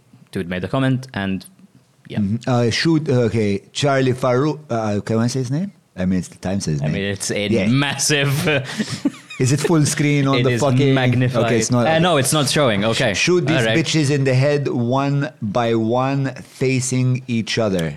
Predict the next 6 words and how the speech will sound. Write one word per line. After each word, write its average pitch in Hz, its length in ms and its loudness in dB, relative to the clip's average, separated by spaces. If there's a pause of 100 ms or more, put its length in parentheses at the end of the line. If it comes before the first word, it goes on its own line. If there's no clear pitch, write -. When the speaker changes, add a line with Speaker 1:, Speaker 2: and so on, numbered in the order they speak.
Speaker 1:
Extremely 110 1200 -2
specific. 104 720 -4
That's 107 240 -6
like 92 320 -6 (160)
war 104 200 -2
crime, 90 720 -6